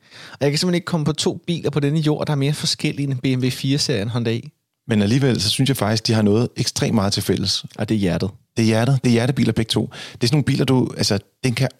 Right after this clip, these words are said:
Speaker 2: personligt, så har jeg ikke nogen af de her to som mine favoritter blandt, eller dem, jeg tror på, der, der ligesom går hele vejen. Men det er nogle biler, som jeg synes egentlig klæder feltet meget godt, fordi det fortæller også lidt omkring, hvad sker der med biler i øjeblikket.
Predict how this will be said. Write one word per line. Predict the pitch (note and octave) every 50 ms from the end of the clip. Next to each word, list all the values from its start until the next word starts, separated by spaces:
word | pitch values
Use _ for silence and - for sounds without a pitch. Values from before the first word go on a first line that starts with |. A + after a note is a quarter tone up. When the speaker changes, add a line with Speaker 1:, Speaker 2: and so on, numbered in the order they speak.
| _ _ _ _ _ _ _ _ _ _ _ _ _ _ - _ _ _ _ _ _ _ _ _
Speaker 2:
personligt, | - D3+ C#3 E3 E3 D#3 D3+ - - _ _ _
så | - - C#3+ C#3 - - - -
har | B2 G#2 A2 C3
jeg | B2+ A#2+ -
ikke | - C3 C3 C3+
nogen | A#2+ A#2 A#2+
af | B2 A#2+
de | - A#2+
her | B2 A#2
to | - - A#2+ G#2+
som | - - A2+
mine | G#2+ G#2 G2
favoritter | - G#2+ G2+ G2 A2+ A#2 C3 B2+ B2 _ _
blandt, | - A2 G2+ G2+ - _ -
eller | - G2 F#2+ F2+
dem, | - - A2+ A#2
jeg | G#2+ -
tror | - - D3 D3
på, | - - A#2 - - -
der, | G#2 F2 F2+ F#2 - -
der | G2+
ligesom | G2+ G#2 G2 G#2+
går | G2 G2 - F#2+
hele | F2+ G2 G2+ F#2+
vejen. | F2+ D2 - D#2+ E2 _ - - - - - - - - - - - _ _
Men | - G#2+ F2+
det | A2
er | G#2+
nogle | A#2 A#2 A2
biler, | - A#2+ B2 B2+
som | A2 A2+ A2+ G#2 G#2 -
jeg | G2
synes | G2 - A#2 - -
egentlig | - A#2 A#2+ A2+ A2
klæder | - - C3+ B2 -
feltet | A#2+ - B2+ G#2+ - A#2+
meget | A2+ G2 G2 G#2
godt, | - F#2+ F#2+ -
fordi | - - G2
det | F2+ -
fortæller | - G2+ - - A#2+ G2+ G2
også | G2 G2 - A2
lidt | G#2+ G2+
omkring, | A2+ G2+ F#2 F#2+ - _ - - G2+ G#2
hvad | G#2+ A2
sker | - - C#3
der | B2+
med | C3+ A#2
biler | G#2+ - C3+ D3 A2+
i | F#2+
øjeblikket. | F2 D#2+ - E2 D#2+ F2+